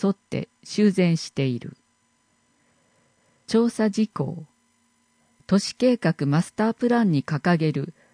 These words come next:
土地利用計画の見直しについて。問い。恋ヶ窪駅周辺エリアの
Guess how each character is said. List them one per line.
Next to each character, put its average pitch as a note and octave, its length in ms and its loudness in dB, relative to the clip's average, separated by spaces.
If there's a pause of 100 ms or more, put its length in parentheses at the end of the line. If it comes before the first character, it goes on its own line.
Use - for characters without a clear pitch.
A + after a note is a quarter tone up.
(180)
土 F#3 120 2
地 A#3 240 -2
利 G#3+ 120 4
用 A#3 220 4
計 A#3+ 240 2
画 D#3 300 -2
の C3+ 240 -2
見 D#3+ 100 4
直 G#3+ 220 6
し G#3+ 180 -2
に G3+ 140 4
つ - 160 -4
い E3+ 100 0
て。 - 240 -16 (1120)
問 F#3+ 220 4
い。 G3 120 -2 (560)
恋 A#3 220 4
ヶ A#3 140 4
窪 A3+ 320 2
駅 A#3+ 240 0
周 A#3+ 260 2
辺 A3+ 380 2
エ A3+ 80 4
リ G3 160 4
ア C#3 100 2
の B2+ 240 -4